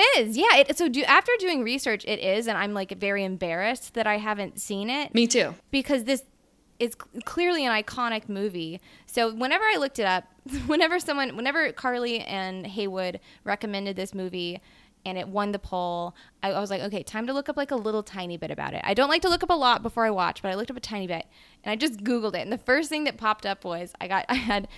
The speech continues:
Speaker 1: "Jawbreaker is a nineteen ninety-nine American satirical teen black comedy crime film." And I was like,
Speaker 2: <laughs>
Speaker 1: "Excellent."
Speaker 2: You're like, "I'm
Speaker 1: Perfect.
Speaker 2: sold. I'm in."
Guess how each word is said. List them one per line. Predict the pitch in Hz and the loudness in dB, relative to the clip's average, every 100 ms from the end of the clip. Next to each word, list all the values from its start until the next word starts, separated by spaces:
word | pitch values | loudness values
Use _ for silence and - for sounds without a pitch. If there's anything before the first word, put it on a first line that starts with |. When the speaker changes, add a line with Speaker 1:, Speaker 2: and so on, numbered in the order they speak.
| - | -6
Speaker 1:
"Jawbreaker | - 247 294 220 202 208 208 - | 6 6 6 4 0 0 -2 -2
is | 180 | -6
a | |
nineteen | 180 214 262 294 262 | -4 -4 -4 -4 -2
ninety-nine | 240 277 233 175 175 | 0 -2 -2 -2 -2
American | 180 180 185 208 269 | -4 -2 -2 -2 -4
satirical | 269 226 - 208 220 214 | -4 -6 -4 -4 -4 -6
teen | 202 226 220 226 | -4 -4 -4 -2
black | 196 185 - | 0 -2 -2
comedy | 190 180 175 | -6 -4 -6
crime | 175 - 170 170 | -8 -6 -6 -6
film." | - 143 143 180 208 _ - | -6 -6 -6 -8 -12 _ -4
And | - | -2
I | 165 | -2
was | - | 0
like, | 330 - | 0 0
Speaker 2:
<laughs> | |
Speaker 1:
"Excellent." | 165 - 165 160 226 - 285 - 480 480 - - | -4 -4 -6 -4 -4 -6 -14 -12 -6 -6 -6 -4
Speaker 2:
You're | 202 190 | 0 2
like, | 185 | 2
"I'm | 190 | 4
Speaker 1:
Perfect. | 180 220 294 | 4 2 2
Speaker 2:
sold. | 170 156 156 - - | 0 -2 -4 -8 -6
I'm | 180 | -2
in." | 185 170 170 | 0 -2 -4